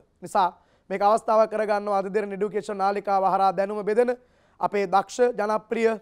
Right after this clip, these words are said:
ඇදුරු මඩුලටත් මගේ ගෞරවනීය ස්තුතිය මම පෙරනමන්න කැමතියි. හොඳයි දුවේ පුතේ. සෝල්බරි ආණ්ඩුක්‍රමය ගැන කතා කරද්දී මෙන්න මේ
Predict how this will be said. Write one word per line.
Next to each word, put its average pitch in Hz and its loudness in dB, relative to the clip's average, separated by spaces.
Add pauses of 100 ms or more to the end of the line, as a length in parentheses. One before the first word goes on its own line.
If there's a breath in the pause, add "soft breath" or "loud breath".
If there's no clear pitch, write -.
(100)
ඇදුරු 180 -4
මඩුලටත් 196 -2 (260)
මගේ 180 -2
ගෞරවනීය 190 -2
ස්තුතිය 262 -4 (420)
මම 180 0
පෙරනමන්න 185 -4
කැමතියි. 277 4 (380)
හොඳයි 294 8
දුවේ 202 -4
පුතේ. - -18 (1080)
සෝල්බරි 359 10
ආණ්ඩුක්‍රමය 311 6
ගැන 294 6
කතා 269 4
කරද්දී 240 2 (580)
මෙන්න 294 4
මේ 311 0